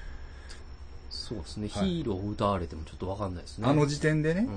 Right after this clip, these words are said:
Speaker 1: うん。
Speaker 2: あの時点ではね。ええ。だったんですよ。
Speaker 1: うん。
Speaker 2: それはファンの人はわかんないですよ。うわーって思ったかもしれんけど、
Speaker 1: ああ。
Speaker 2: 俺らには、ちょっと。
Speaker 1: はあっていう感じですよね。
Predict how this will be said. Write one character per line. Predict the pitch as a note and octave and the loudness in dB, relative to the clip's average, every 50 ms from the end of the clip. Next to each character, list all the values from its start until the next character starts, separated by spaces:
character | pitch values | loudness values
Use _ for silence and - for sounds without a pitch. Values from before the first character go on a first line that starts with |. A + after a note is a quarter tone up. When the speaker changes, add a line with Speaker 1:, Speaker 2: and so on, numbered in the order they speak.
| F#2+ F2 E2+ | -4 -2 0
Speaker 1:
う | |
ん。 | G#2+ | 2
Speaker 2:
あ | B2+ | 4
の | C#3+ D#3 D#3+ | 4 6 4
時 | D3+ D#3 D#3+ | 2 2 0
点 | - E3 D#3+ D#3+ | 0 0 0 2
で | D#3+ D3+ | 2 0
は | G#2+ C#2+ | 0 -2
ね。 | C2+ - - - - - - - | -4 -6 -6 -6 -6 -8 -6 -4
え | F2+ E2+ E2 C#2 | -4 -4 -4 -4
え。 | C#2 - - - - - - - - - - - - - - - - - - - - - - - - - - - | -6 -8 -12 -14 -14 -14 -14 -14 -14 -12 -12 -12 -12 -12 -12 -12 -12 -12 -10 -10 -10 -10 -10 -10 -10 -8 -4 -2
だ | - E2 | -2 -2
っ | C#2+ - - | -2 0 2
た | - C#3 B2 | 4 4 4
ん | G2 D2+ | 4 2
で | - | -4
す | - - | -8 -8
よ。 | - - | -6 -2
Speaker 1:
う | |
ん。 | F#2+ | 2
Speaker 2:
そ | A#2 | 2
れ | A2 | 2
は | G#2+ | 4
フ | G2+ - | 8 10
ァ | G3 G#3+ | 10 10
ン | F#3 | 10
の | C#3 A#2 | 8 6
人 | A#2 - - | 6 6 6
は | C3 F#2 D2+ | 6 6 6
わ | C2+ E2 F2+ | 2 -2 -2
か | - - | -2 -2
ん | D#2+ | -4
な | D2 | -4
い | C2+ | -4
で | - | -4
す | - | -4
よ。 | B2+ C3 - - - - - - - - - - - - - - - - - - - | -4 -4 -4 -6 -10 -12 -12 -12 -12 -12 -10 -10 -10 -10 -10 -10 -10 -10 -10 -8 -6
う | A2 | -4
わ | - - D#3+ C#3+ | -2 -2 -2 -2
ー | B2 | -4
っ | A#2 | -6
て | - - A#2+ | -4 0 2
思 | A2 A2 G#2 | 2 2 2
っ | |
た | F#2 F#2 | 0 -2
か | E2+ E2+ | -4 -4
も | D#2+ | -4
し | - - | -4 -2
れ | G#2+ | -2
ん | G#2+ | 0
け | G2 | 0
ど、 | F2+ F#2 F2+ D#2+ | 0 0 -2 -2
Speaker 1:
あ | D2+ - | -4 -6
あ。 | - - - - - - | -10 -10 -10 -8 -4 0
Speaker 2:
俺 | C#3+ D#3+ F3+ E3+ | 4 6 6 8
ら | D3+ C3+ | 6 6
に | C#3 D#3+ | 4 4
は、 | D#3+ G#2+ D#2+ - - - - - - - - - - - - - - - - - - - - - - - - - - - - - | 4 2 2 0 -4 -8 -8 -8 -8 -6 -6 -6 -4 -4 -4 -4 -2 -2 -2 -2 -2 -2 -2 -2 -2 0 0 0 -2 -2 -4 -4
ち | |
ょ | E2+ | -4
っ | D2 C#2 - - - - - - - - - - - - - - - - - - - - - - - - - - - - - - - - - - - - - - - - - C3 C#3 | -4 -6 -6 -8 -10 -10 -10 -10 -10 -10 -10 -10 -10 -8 -8 -6 -6 -6 -6 -8 -8 -10 -8 -8 -8 -8 -10 -10 -10 -12 -12 -12 -12 -12 -12 -10 -10 -10 -10 -10 -10 -8 -4 -2 0
と。 | |
Speaker 1:
は | C#3+ G2 G#2 | 2 2 2
あ | |
っ | G#2 | 0
て | - - - - | -2 -4 -4 -4
い | F2 | -4
う | D#2+ | -4
感 | - - - - | -6 -8 -10 -10
じ | - | -10
で | |
す | - - | -10 -8
よ | - | -8
ね。 | - | -8